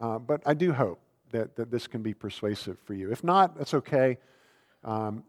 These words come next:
but we do, in our denomination, um, reserve ordination to elder or deacon for those who hold to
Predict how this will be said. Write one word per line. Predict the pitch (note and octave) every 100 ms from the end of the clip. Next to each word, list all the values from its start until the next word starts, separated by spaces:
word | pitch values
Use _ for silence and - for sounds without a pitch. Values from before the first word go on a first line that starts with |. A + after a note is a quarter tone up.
| A#2+
but | C#3 C3
we | C3 C3
do, | D#3 E3+ E3 - -
in | C3+ C3+
our | C3
denomination, | B2 A#2 B2+ C3 B2+ B2 D#3 F#3+ - B2 A#2 A#2 _ _ _ _ _
um, | A2+ A2+ A2+ A#2+ -
reserve | A#2+ B2+ G#2 B2 D3+ D#3 D3 A2+ - _ _ _ _ -
ordination | D#3+ D3 C#3 C#3+ D3+ - - G2+ G#2 A#2 -
to | B2 A#2
elder | B2 C3+ C3 C3 B2+
or | A#2
deacon | A2 B2+ B2+ A#2+ A2 G#2+
for | A#2
those | A2+ A#2 A2+
who | A2+
hold | - A#2 A2+ G#2+ -
to | A#2 A2 G#2+